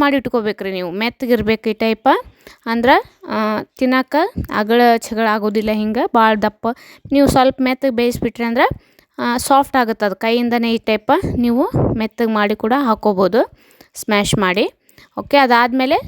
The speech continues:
ಸ್ವಲ್ಪ ರುಚಿಗೆ ತಕ್ಕಷ್ಟು ಉಪ್ಪು ಹಾಕ್ಕೊಂಡ್ಬಿಟ್ಟು ನೀವು ಮಿಕ್ಸ್ ಮಾಡ್ಕೊರಿ. ಓಕೆ, ಚಲೋ ಹೊತ್ನಾಗೆ ಮಿಕ್ಸ್ ಮಾಡ್ಕೊರಿ, ಅಂದ್ರೆ ಮಸಾಲೆ ಎಲ್ಲ ಅದ್ರೊಳಗೆ, ಹಾ, ಮಿಕ್ಸ್ ಆಗ್ಬೇಕು.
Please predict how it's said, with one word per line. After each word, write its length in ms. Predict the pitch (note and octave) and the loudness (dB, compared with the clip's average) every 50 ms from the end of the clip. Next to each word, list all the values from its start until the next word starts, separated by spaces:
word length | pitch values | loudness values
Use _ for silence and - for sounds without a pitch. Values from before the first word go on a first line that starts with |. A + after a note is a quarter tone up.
| - | -6
ಸ್ವಲ್ಪ 260 | - B3+ B3 B3+ - C#4 C4+ | -4 -2 -2 0 0 0 0
ರುಚಿಗೆ 280 | C4 B3+ - - B3+ | 0 0 -2 -4 -6
ತಕ್ಕಷ್ಟು 460 | - B3+ - - A#3+ A#3 - - - - D4+ - - _ - - _ _ | -6 -6 -4 -4 -4 -4 -2 0 0 0 0 -2 -8 _ -20 -20 _ _
ಉಪ್ಪು 280 | - C#4+ C#4+ - - C4 | 2 2 2 4 2 2
ಹಾಕ್ಕೊಂಡ್ಬಿಟ್ಟು 600 | C4+ C4 - - B3+ B3 A#3+ A3 A#3+ - - F4 B4 - _ _ _ - | 2 2 2 2 2 2 2 0 0 0 0 0 0 -2 _ _ _ -8
ನೀವು 200 | B3+ B3 B3+ D4+ G#4 C5 - - - - | -4 -2 0 0 0 -2 -2 -4 -2 0
ಮಿಕ್ಸ್ 260 | D4+ D#4 D#4 - - A#3+ | 0 0 0 -2 -2 0
ಮಾಡ್ಕೊರಿ. 460 | G#3 F#3 F3 - - F#3 F3+ - - - - - - - _ _ _ - _ _ _ _ _ G#3 | 0 0 -2 -2 -4 -6 -2 0 2 2 2 2 0 -4 _ _ _ -20 _ _ _ _ _ -10
ಓಕೆ, 260 | - - - C#4+ G4 B4+ - _ _ _ _ - | -8 -4 -2 -2 -2 -2 -6 _ _ _ _ 0
ಚಲೋ 220 | - B3+ C4 C4+ | 2 4 4 4
ಹೊತ್ನಾಗೆ 360 | C#4 C#4 C#4 C4+ C4 B3+ D#4 | 4 2 2 0 0 2 2
ಮಿಕ್ಸ್ 280 | D#4+ D4 C#4 - - - | 2 2 2 2 0 -2
ಮಾಡ್ಕೊರಿ, 380 | C4 A#3 A3 - - A3 A3 | -2 -2 -2 -2 -2 -2 0
ಅಂದ್ರೆ 260 | A3 A3+ B3 B3+ D4 E4 E4 C#4+ | 0 0 0 2 2 2 4 2
ಮಸಾಲೆ 360 | B3+ A#3 - C4+ C4 B3+ C4 C4 | 2 0 0 0 0 2 2 2
ಎಲ್ಲ 180 | B3 B3 C4 C4+ C4+ | 2 2 4 4 2
ಅದ್ರೊಳಗೆ, 420 | B3 A3+ A#3 A#3 A#3 A#3 B3+ D#4+ A4 - _ _ _ _ _ _ _ _ - - | 2 2 2 2 2 2 0 -2 -2 -4 _ _ _ _ _ _ _ _ -12 -8
ಹಾ, 320 | A#3+ A3+ A3 A3 A3 - - - A#3+ | -6 -4 -2 -2 -4 -4 -6 -2 0
ಮಿಕ್ಸ್ 220 | C4+ C#4 - - C#4+ | 0 0 2 2 2
ಆಗ್ಬೇಕು. 380 | B3+ A3 G3 G3+ - - E3+ | 2 2 2 -2 -2 -4 -6